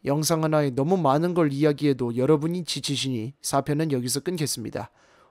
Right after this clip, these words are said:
오 편은, 음, 심심할 때마다 편집하니까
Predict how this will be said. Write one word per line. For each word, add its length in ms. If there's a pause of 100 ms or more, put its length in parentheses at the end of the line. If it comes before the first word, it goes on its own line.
(140)
오 100
편은, 720
음, 580 (440)
심심할 460
때마다 320
편집하니까 760